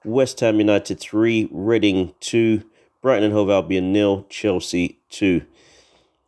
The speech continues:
Then we move on to the thirtieth of October, Brighton and Hove Albion nil, Tottenham Hotspur eight,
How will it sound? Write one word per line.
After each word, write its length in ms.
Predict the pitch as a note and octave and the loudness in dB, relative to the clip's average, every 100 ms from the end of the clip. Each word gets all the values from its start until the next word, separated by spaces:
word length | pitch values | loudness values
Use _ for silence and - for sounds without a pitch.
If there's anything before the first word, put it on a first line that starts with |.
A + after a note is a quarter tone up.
| _ _ | _ _
Then 200 | A2 A#2 | -2 0
we 120 | A#2 | 0
move 240 | A2 A2+ G#2+ | 0 0 2
on 160 | A2 | 0
to 120 | G#2+ G2+ | 0 -4
the 80 | |
thirtieth 520 | G2+ - A#2+ A2 A2+ G#2+ | -4 0 0 0 -2 -2
of 100 | G#2+ | -2
October, 540 | - - B2 A2+ A#2 - _ _ _ | -2 0 0 0 -2 -6 _ _ _
Brighton 240 | A#2+ G2+ | -2 0
and 60 | A2 | 0
Hove 180 | A#2 G#2+ | 0 2
Albion 400 | A2 G2 F#2+ G2+ | 0 0 -2 0
nil, 280 | A#2 A#2 A2+ - | 2 0 -2 -4
Tottenham 300 | B2+ - A2 | -4 -2 -2
Hotspur 600 | G#2 - - G#2 G2 F#2+ F#2 _ _ - | -2 -6 -4 0 2 0 -4 _ _ -2
eight, 580 | C3+ - - - - | -2 -2 -8 -12 -12